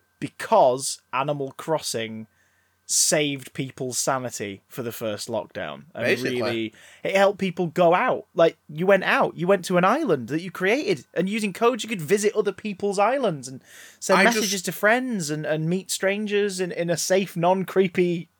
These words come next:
Speaker 1: way where you're just, like, being cute little animals. Tom Nook is the true M V P of,
Speaker 2: <laughs>
Speaker 1: uh, twenty twenty. He's the only person to actually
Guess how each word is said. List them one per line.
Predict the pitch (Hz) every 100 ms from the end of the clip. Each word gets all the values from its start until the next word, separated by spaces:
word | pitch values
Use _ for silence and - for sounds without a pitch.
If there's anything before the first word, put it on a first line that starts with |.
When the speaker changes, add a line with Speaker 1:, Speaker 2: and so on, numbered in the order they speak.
| -
Speaker 1:
way | 180 185 202 220
where | 170 165
you're | 175 170
just, | 180 170
like, | 165 - _ _ _ _ _ _ -
being | 160 165
cute | 165 190
little | 160 139
animals. | 165 175 180 190 - - - - _
Tom | - 269 277 254
Nook | 247 156 - -
is | 170 147
the | 160
true | 196 180
M | 165 165
V | 156
P | - 156 123 101 _ -
of, | 196
Speaker 2:
<laughs> |
Speaker 1:
uh, | 254 185 127 123 120
twenty | - 143 127
twenty. | 151 135 120 92
He's | 120 143
the | 170
only | 196 190
person | 180 165 156
to | 165 -
actually | 147 - - 156 143 131